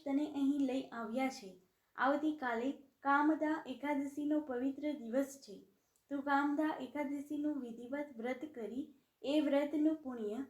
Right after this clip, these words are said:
તારા પતિને અર્પણ કર. આ મહાવ્રતના મહાફળના પ્રભાવે તારો પતિ તત્કાળ શાપમુક્ત થશે."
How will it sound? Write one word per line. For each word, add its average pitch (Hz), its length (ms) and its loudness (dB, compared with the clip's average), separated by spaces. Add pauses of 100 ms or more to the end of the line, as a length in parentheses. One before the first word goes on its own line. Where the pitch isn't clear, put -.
(260)
તારા 277 300 6
પતિને 294 500 0
અર્પણ 294 460 -6
કર. 196 220 -6 (680)
આ 277 160 2
મહાવ્રતના 262 1200 2
મહાફળના 294 880 2
પ્રભાવે 233 600 0 (400)
તારો 262 320 4
પતિ 262 360 -4 (200)
તત્કાળ 269 540 0
શાપમુક્ત 240 680 -4 (140)
થશે." 196 340 -12